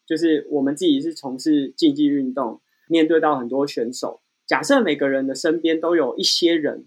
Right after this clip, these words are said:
是真的有跟这些人朝夕相处，然后去认识到这一群人，他可能并不是在学业的白纸黑字的成绩上面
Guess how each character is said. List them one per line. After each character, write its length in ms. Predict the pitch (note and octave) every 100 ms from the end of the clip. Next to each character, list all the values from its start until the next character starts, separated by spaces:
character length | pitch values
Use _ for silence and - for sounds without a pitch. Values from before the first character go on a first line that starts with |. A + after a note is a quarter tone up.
| -
是 280 | - E3+ D3
真 300 | - F3+ F#3+
的 120 | D3
有 320 | B2+ A2+ - _ _ _
跟 140 | F3 F3
这 120 | F3
些 140 | F3
人 300 | D#3+ C3 C3+ - _ -
朝 260 | F#3 F3+ F3+
夕 240 | - F3
相 320 | - D3 D3+
处， 300 | D3+ C#3 A#2
然 100 | C3+
后 140 | C3 C#3+
去 180 | D#3 D#3+
认 220 | F3 D3+
识 180 | - D3+
到 160 | D#3+
这 140 | D3 D#3
一 80 |
群 240 | D3+ D3 C3+
人， 220 | A#2+ A#2+ _ _ _ _
他 120 | -
可 260 | C4 - C#3+
能 240 | C3+ D3 -
并 180 | A#3 G3
不 120 | -
是 180 | C#3+ F3+
在 240 | E3+ F#3 E3
学 380 | D#3+ - D3 E3
业 220 | G3 E3+
的 320 | - C3 B2 _ _ _ _
白 200 | - D3
纸 200 | G3+ D#3
黑 160 | C3+ D#3+
字 140 | E3
的 140 | E3+ C#3
成 200 | - B2+
绩 220 | C3 C#3+
上 180 | D#3 C3+
面 240 | D3 C3